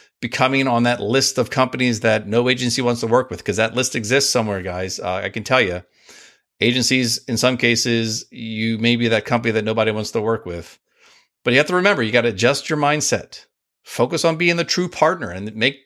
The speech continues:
make yourself more accountable as a team, as a business. And you gotta keep the we mentality in there and not make it so much of a us versus them.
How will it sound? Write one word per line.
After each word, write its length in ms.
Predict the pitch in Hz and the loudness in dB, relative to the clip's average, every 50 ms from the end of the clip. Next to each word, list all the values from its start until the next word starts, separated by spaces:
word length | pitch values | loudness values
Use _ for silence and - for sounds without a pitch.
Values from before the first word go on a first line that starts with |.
| _ | _
make 240 | - 113 127 127 - | -2 0 0 0 0
yourself 480 | - 175 - - 156 156 160 156 - - 131 | -2 -4 0 2 4 4 2 2 -4 -8 -2
more 240 | 117 120 147 156 | 0 2 2 2
accountable 600 | 147 - - - 143 156 151 - 131 117 127 131 | 0 -2 0 0 0 2 2 0 -2 -2 -2 -2
as 140 | - 117 113 | 0 0 0
a 80 | 117 104 | 0 -2
team, 480 | - - - 190 196 165 131 127 123 | -2 -2 -2 0 2 2 2 2 2
as 100 | 120 113 | 2 0
a 60 | 110 104 | 0 -2
business. 560 | 101 170 196 185 139 98 98 101 - - - _ _ - - - - - - - - _ _ _ _ _ _ _ _ - | 0 0 0 0 0 -2 -2 -4 -4 -6 -8 _ _ -20 -20 -20 -20 -20 -20 -20 -20 _ _ _ _ _ _ _ _ -2
And 80 | 123 123 | 0 2
you 60 | 127 | 2
gotta 160 | 143 135 127 | 2 2 0
keep 240 | - - 175 156 - | 0 -4 -6 -2 0
the 100 | 135 117 | 0 0
we 180 | 113 147 165 | 2 2 0
mentality 600 | 170 160 143 127 117 123 117 110 113 113 113 107 | 2 2 0 0 2 0 0 2 2 0 0 0
in 100 | 107 107 | 0 0
there 160 | 107 107 107 104 | 0 0 0 0
and 160 | 104 104 104 | -2 -2 0
not 180 | 110 117 117 | 0 0 0
make 160 | 120 120 117 - | 0 -2 -2 -2
it 120 | 113 - | -4 -2
so 160 | - - 113 | 0 0 2
much 200 | 113 110 110 - | 2 0 0 0
of 140 | 113 98 92 | -2 0 0
a 260 | 98 95 95 92 - _ - 101 | 0 0 -2 -4 -8 _ 0 2
us 340 | 107 107 - - - - - _ _ _ _ _ - | 2 2 2 -2 -6 -8 -10 _ _ _ _ _ -4
versus 460 | - 110 104 101 - 123 101 95 95 | -2 0 0 0 0 0 -2 0 0
them. 500 | - 107 98 95 95 95 92 92 92 | 2 2 2 2 0 -4 -6 -8 -10